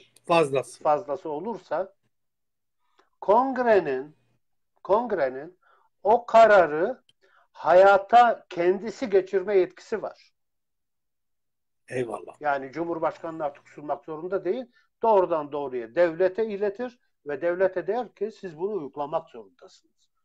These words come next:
Speaker 2: Halihazırda Trump bununla karşı karşıya.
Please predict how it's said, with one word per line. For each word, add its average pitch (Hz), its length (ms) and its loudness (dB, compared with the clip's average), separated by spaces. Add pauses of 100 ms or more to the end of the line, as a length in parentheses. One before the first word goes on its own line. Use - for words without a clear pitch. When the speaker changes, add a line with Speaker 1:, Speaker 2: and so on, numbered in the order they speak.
(420)
Speaker 2:
Halihazırda 214 760 2
Trump 208 340 -4
bununla 214 380 0
karşı - 340 -8
karşıya. 101 480 -18